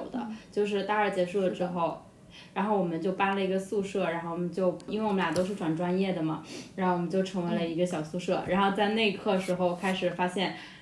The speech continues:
Speaker 1: 世界真奇妙，就是在此之前我从来都不知道搞哈原来还可以这样搞。
Speaker 2: 命运的齿轮开始转动。
Speaker 1: <laughs>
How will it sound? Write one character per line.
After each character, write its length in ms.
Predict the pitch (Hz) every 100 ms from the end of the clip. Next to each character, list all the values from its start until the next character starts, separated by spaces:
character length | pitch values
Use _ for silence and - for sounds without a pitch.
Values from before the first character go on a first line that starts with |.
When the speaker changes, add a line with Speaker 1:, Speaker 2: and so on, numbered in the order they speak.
| -
Speaker 1:
世 160 | -
界 160 | 214 214
真 140 | 214
奇 160 | 214 208
妙， 360 | 214 208 170 180
就 80 | 196
是 140 | 214
在 180 | 220 220
此 160 | 220 190
之 120 | 202
前 260 | 202 202
我 100 | 185
从 160 | 180 208
来 120 | 202
都 120 | 202
不 80 | 202
知 100 | 202
道 140 | 208 208
搞 180 | 185 175
哈 200 | 196 202
原 160 | 196
来 80 | 190
还 160 | 190 190
可 100 | 202
以 80 |
这 140 | 185 220
样 220 | 202 190
搞。 260 | 185 160 - -
Speaker 2:
命 180 | 277 302
运 160 | 285 262
的 100 | 240
齿 260 | - 202
轮 200 | 190 208
开 180 | 269 285
始 220 | 277 220
转 300 | - 254 214
动。 260 | 214 240
Speaker 1:
<laughs> 60 | -